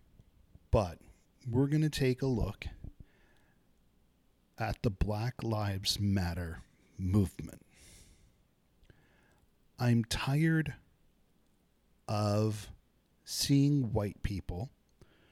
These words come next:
who are offended by the fact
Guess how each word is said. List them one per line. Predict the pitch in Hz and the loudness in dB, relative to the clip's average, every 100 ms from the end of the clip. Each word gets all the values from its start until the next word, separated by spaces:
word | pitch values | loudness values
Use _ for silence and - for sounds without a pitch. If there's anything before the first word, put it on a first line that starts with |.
| _ - | _ -4
who | - 120 | 2 4
are | 117 107 | 4 0
offended | - - 135 131 135 120 - - - - 113 | -2 0 2 4 2 0 -8 -14 -18 -20 -10
by | - 101 | -6 -2
the | 104 107 | 0 -2
fact | - 117 101 98 - | -4 -4 -4 -6 -8